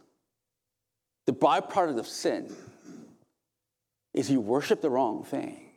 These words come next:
Everyone, there's no atheist, let's be honest. Even though people who claim they don't believe in God, there are really no atheists because they, everyone worships something, and that's true.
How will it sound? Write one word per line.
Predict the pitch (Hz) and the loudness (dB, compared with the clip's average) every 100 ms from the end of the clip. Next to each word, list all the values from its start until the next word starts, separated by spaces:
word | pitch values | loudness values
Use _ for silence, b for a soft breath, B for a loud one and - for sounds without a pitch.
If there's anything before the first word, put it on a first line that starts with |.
| _ _ _ _ B B B - | _ _ _ _ B B B 0
Everyone, | 160 170 208 185 180 | 2 6 6 6 6
there's | 156 180 165 | 6 4 4
no | 214 - | 0 0
atheist, | 127 131 139 113 - - | 0 0 2 0 0 -2
let's | 170 175 | -2 -2
be | - | 0
honest. | 120 95 139 | 0 0 0
Even | 175 196 208 | 2 4 4
though | 196 | 4
people | 202 202 196 - 196 | 2 -2 -2 2 2
who | 185 151 | 4 0
claim | - - 156 160 160 | -2 0 4 6 4
they | 139 | 4
don't | 143 143 - 131 120 | 4 2 -2 -10 -2
believe | 120 120 131 | 2 4 4
in | 143 | 2
God, | 143 143 160 160 B B B B B | 2 2 0 -4 B B B B B
there | 165 180 | 6 6
are | |
really | 190 214 226 214 | 6 4 6 6
no | 185 190 | 4 2
atheists | 185 127 123 143 143 143 - - - | 0 -2 2 2 2 -2 -12 -16 -4
because | 151 151 160 147 139 | -4 0 2 2 2
they, | 156 143 160 | 0 0 2
everyone | 175 196 180 175 170 127 | 4 4 4 4 2 2
worships | 135 - - 127 - | 0 0 -2 -4 -4
something, | - - 98 - - - - | -8 -4 -6 -8 -14 -14 -8
and | - 139 | -2 -2
that's | 165 - - | -4 -10 -14
true. | - - - - - | -10 -6 -6 -6 -14